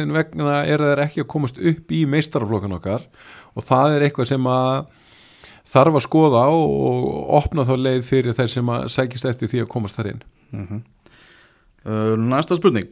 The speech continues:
Speaker 2: hérna, bæði þú og Vanda, þið talið svona um að fjölga iðkendum,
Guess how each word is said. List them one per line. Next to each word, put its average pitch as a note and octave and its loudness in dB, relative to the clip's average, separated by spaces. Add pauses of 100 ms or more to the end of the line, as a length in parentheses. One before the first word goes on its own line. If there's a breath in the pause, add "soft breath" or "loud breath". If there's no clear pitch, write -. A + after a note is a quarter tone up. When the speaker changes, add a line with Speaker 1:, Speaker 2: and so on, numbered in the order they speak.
Speaker 2:
hérna, A2+ 0
bæði C3 4
þú C3 0
og B2+ 0
Vanda, A#2 0
þið A2+ -2
talið A#2+ 0
svona A#2+ 0
um A#2 0
að A#2 2
fjölga C3 -2
iðkendum, B2+ -4